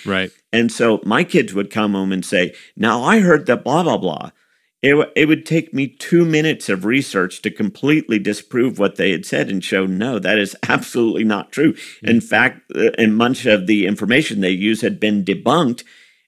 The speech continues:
Speaker 2: and was still being used to prove cases.
Speaker 1: Mm.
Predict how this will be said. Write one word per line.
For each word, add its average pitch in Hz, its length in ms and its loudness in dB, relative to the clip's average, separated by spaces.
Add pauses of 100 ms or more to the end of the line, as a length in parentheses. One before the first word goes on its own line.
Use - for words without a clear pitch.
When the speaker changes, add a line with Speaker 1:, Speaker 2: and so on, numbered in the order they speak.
Speaker 2:
and 117 160 2
was 120 120 0
still 151 260 6
being 120 340 0
used 143 400 2
to - 80 -4
prove 117 400 -2
cases. - 680 -4 (240)
Speaker 1:
Mm. 92 280 -10